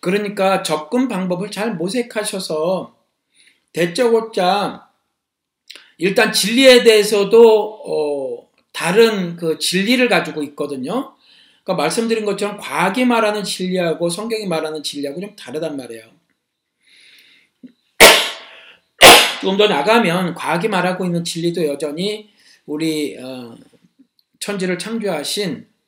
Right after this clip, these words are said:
그 하나님 안에서의 이해, 이해기 때문에 사실 다 포함되는 거긴 해도 그래도 일단 문제는, 어, 도무지 깨달아지지 않는 것, 그리고 받아들일 수 없는 것이 자기가 죄인이라는 거거든요.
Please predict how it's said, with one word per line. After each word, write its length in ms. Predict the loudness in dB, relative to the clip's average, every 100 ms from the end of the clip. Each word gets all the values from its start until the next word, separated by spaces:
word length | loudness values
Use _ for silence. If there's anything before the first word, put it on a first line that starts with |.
| _ _ -20
그 100 | -20 -12
하나님 380 | -8 -6 -6
안에서의 640 | -6 -4 -2 -2 -2 -2 -4
이해, 640 | -6 -4 0 0 0 -6 -18 _ _ _ _ -14
이해기 440 | 0 0 0 -4
때문에 280 | -4 -4 -4
사실 280 | -6 -6 -6
다 140 | -8
포함되는 580 | -6 -6 -4 -4 -4 -4
거긴 320 | -6 -6 -6
해도 360 | -6 -4 -4 -4
그래도 640 | -4 -4 -2 -2 -2 -6 _ _ _ _ _ _ _ _ -8
일단 480 | -6 -2 -2 -2 -10 -20 -20 _
문제는, 840 | -4 -2 2 0 0 -2 -4 -6 -10
어, 480 | -12 -10 -10 -14 -20 _ _ _ _ _ _ _ _ _ _ _
도무지 400 | -8 0 0 0
깨달아지지 600 | 0 2 2 0 -2 -4
않는 280 | -4 -6 -6
것, 340 | -6 -6 -10
그리고 240 | -10 -10 -8
받아들일 560 | -8 -2 -2 0 -4
수 120 | -4
없는 240 | -6 -6 -6
것이 380 | -6 -6 -8 -8
자기가 400 | -10 -10 -8 -6
죄인이라는 540 | -6 -2 -2 -4 -8
거거든요. 600 | -12 -16 -20 -16 -16 -18